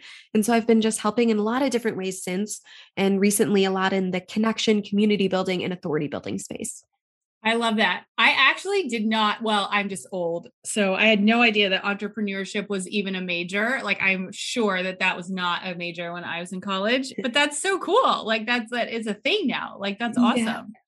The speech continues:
Speaker 1: Well, yeah. So it's interesting. I actually talked with my college professor yesterday about a project that I'm starting to work on to bring entrepreneurship into, like, K through twelve.
Speaker 2: That's so
Speaker 1: And
Speaker 2: cool.
Speaker 1: Yeah. And it was interesting though, 'cause he said now, w-,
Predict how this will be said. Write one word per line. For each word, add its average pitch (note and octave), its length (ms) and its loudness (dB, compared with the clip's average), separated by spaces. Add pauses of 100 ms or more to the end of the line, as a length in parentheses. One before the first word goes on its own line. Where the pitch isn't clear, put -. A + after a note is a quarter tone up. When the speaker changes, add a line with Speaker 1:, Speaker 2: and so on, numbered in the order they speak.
(120)
Speaker 1:
Well, B3+ 220 8
yeah. B3+ 160 8
So B3+ 160 6
it's C4+ 140 4
interesting. A#3 480 2
I G#3 140 4
actually A3 360 2
talked G#3 280 -2
with G3+ 160 -6
my F#3+ 100 0
college F#3+ 320 -2
professor G3 440 0
yesterday G3 720 2
about F#3 220 -2
a F3+ 60 -6
project F#3 580 -4
that E3+ 100 -2
I'm E3+ 300 -2
starting F3+ 320 -2
to F3 80 0
work F3+ 160 -2
on F3 160 0
to - 100 -12
bring F#3 140 -4
entrepreneurship F#3 840 -2
into, F3+ 720 2
like, D#3+ 260 -2
K F#3+ 260 2
through E3 240 -4
twelve. G3 560 0 (540)
Speaker 2:
That's A3 120 8
so G#3 60 10
Speaker 1:
And F#3+ 400 4
Speaker 2:
cool. - 240 -8 (260)
Speaker 1:
Yeah. C4+ 540 6
And A#3 240 6
it A#3 80 8
was A3 180 6
interesting A#3+ 440 4
though, G#3 160 2
'cause G#3+ 160 0
he - 160 -4
said G3+ 280 0
now, G3+ 500 0
w-, - 220 -10